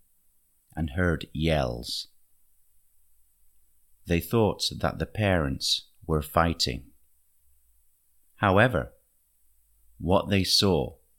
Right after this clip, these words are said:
were the shadows of their kids wrestling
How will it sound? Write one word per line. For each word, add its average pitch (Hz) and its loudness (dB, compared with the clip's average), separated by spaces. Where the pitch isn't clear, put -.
were 76 -4
the 73 -6
shadows 65 0
of - -6
their 71 -2
kids - -2
wrestling 67 -2